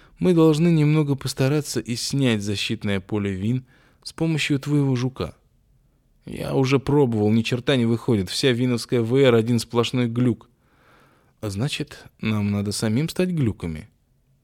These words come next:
пожал плечами Хатой. Часть восьмая. Программа новостей началась, как обычно, бодро. Светская хроника, кто куда поехал, кто что сказал.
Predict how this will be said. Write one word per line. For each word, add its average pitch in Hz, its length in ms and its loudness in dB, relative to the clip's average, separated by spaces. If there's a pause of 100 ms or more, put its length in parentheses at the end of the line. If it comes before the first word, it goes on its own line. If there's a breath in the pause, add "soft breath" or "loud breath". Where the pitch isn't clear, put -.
(100)
пожал 101 300 -4
плечами 90 460 -8
Хатой. - 420 -16 (560)
Часть - 460 -6 (100)
восьмая. 107 720 -4 (460)
Программа 127 520 2
новостей 147 540 2
началась, 120 540 0
как - 240 -6
обычно, 92 480 -4
бодро. 87 400 -8 (680 soft breath)
Светская 190 420 2
хроника, 139 580 2
кто - 160 -4
куда 87 220 -4
поехал, 123 480 -4
кто - 280 -8
что - 200 -8
сказал. 82 520 -8